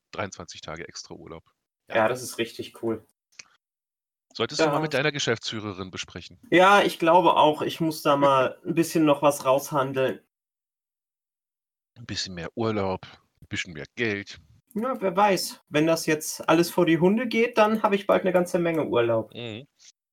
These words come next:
Speaker 1: Aber wenn's nicht vor die Hunde geht, dann ist das trotzdem ein, ein wichtiges, ein wichtiger Punkt.
Speaker 2: Ja.
Speaker 1: Dass du ein bisschen mehr, also,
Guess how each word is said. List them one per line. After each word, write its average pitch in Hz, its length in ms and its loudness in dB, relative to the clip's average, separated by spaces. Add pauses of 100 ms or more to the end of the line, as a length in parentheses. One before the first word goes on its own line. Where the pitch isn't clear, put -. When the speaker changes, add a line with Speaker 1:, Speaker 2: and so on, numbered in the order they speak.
(140)
Speaker 1:
Aber 85 140 -6
wenn's 87 160 -10
nicht 110 140 -10
vor 160 140 -6
die 110 80 -8
Hunde 85 240 -10
geht, - 340 -14
dann 95 140 -10
ist - 180 -10
das 107 120 -10
trotzdem - 520 -12
ein, 85 220 -12
ein 85 180 -12
wichtiges, 90 640 -12
ein 92 140 -8
wichtiger 92 340 -12
Punkt. 95 340 -16 (680)
Speaker 2:
Ja. 123 480 2
Speaker 1:
Dass - 180 -8
du 104 80 -10
ein 92 40 -18
bisschen 95 320 -10
mehr, 85 420 -12 (720)
also, 87 280 -4